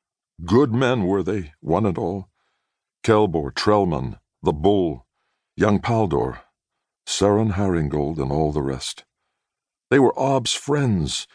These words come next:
that bunch of stinking tin cans. Along with Sir Gabriel, he'd trained up most of them from when they was but pups. Good men, from good families.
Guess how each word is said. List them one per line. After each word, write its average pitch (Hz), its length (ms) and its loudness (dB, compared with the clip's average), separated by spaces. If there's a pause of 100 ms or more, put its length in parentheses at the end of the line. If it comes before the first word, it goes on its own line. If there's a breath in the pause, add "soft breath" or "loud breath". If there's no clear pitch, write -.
(200 soft breath)
that 78 340 -4
bunch 87 240 -2
of 80 100 -2
stinking 82 640 0
tin 78 300 2
cans. 80 540 -6 (600)
Along 85 380 2
with 78 100 -2
Sir 87 280 0
Gabriel, 80 600 0 (340 loud breath)
he'd 139 280 2
trained 123 500 2
up 107 220 2
most 104 320 0
of 78 120 -2
them 98 180 -2 (180 loud breath)
from 101 240 2
when 110 180 2
they 104 100 4
was 92 180 0
but - 300 -6
pups. - 560 -8 (540)
Good 123 200 2
men, 73 400 -2 (520)
from 85 220 0
good 110 160 2
families. 92 680 -2